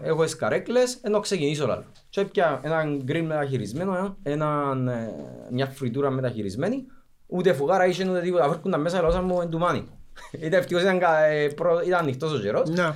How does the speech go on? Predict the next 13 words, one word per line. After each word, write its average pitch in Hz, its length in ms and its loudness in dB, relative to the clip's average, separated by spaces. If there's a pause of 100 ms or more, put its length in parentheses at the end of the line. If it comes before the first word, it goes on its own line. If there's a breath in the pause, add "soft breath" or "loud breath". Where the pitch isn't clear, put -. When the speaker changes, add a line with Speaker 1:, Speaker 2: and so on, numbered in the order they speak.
Speaker 1:
Σιγά 196 260 2
σιγά 185 180 2
άρκεψα, 180 300 0
έβαλα 170 280 0
και 170 100 2
φουγάρα 175 360 0
μου. 175 280 -6 (760)
Ε, 165 920 2
αγόρασα 165 580 2
και 151 160 -8
πιο 170 200 -4
επαγγελματική 160 560 -2
κουζίνα. 214 520 -2